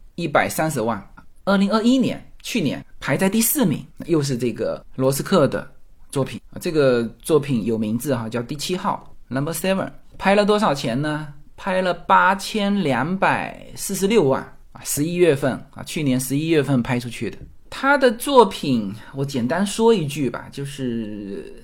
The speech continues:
就大家都觉得这都非常疯狂，几千万美元去买一个，呃，这种看起来像滚筒滚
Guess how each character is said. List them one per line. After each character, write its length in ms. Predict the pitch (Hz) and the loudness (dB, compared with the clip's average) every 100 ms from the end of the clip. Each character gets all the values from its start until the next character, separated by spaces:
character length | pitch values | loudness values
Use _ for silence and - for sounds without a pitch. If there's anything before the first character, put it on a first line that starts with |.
| - | -14
就 100 | - | -6
大 140 | 156 | -4
家 120 | 160 151 | -2 -2
都 100 | 160 | -2
觉 160 | 139 | -2
得 100 | 135 | -2
这 100 | 147 | -4
都 160 | 147 156 | -6 -8
非 280 | 156 - 165 | -8 -10 -4
常 180 | 196 196 | 0 0
疯 300 | 226 233 254 | 2 4 4
狂， 220 | - - - - - - - - | 0 -6 -12 -20 -20 -20 -20 -14
几 280 | - 156 123 | -10 -8 -6
千 340 | 117 247 240 | -2 0 2
万 180 | 254 208 | 2 2
美 160 | 131 80 | -2 -4
元 220 | 80 113 | -6 -8
去 140 | 139 | -4
买 240 | 165 139 98 | -2 0 0
一 120 | 127 | -4
个， 380 | 143 185 113 - - - - | 4 4 4 0 -18 -20 -16
呃， 80 | 131 | -10
这 80 | 135 | -4
种 120 | 131 127 | -2 0
看 220 | 226 180 | 2 0
起 120 | 151 | 0
来 120 | 120 | -2
像 180 | 139 151 | 0 0
滚 180 | 147 180 | 2 2
筒 220 | 202 160 | 2 4
滚 200 | 165 | 4